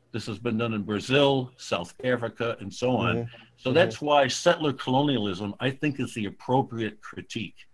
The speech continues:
Speaker 1: And Ali is right. Zionism is a form of racism. It calls for displacement, ethnic cleansing.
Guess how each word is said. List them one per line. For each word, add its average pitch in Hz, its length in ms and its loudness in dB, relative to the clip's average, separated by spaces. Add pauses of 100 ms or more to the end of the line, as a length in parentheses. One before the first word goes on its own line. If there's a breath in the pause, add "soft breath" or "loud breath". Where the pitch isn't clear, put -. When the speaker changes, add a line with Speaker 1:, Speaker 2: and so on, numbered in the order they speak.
(480)
Speaker 1:
And 123 320 -2 (240)
Ali 156 280 6
is 151 200 -2
right. 139 340 4 (280)
Zionism 98 600 -4
is 139 360 -2
a 113 60 -8
form 110 400 -2
of 76 140 -4
racism. 151 640 -2 (640 soft breath)
It 101 200 -6
calls 135 460 2
for 110 180 -4
displacement, 139 960 -2 (200)
ethnic 160 380 2
cleansing. 143 640 2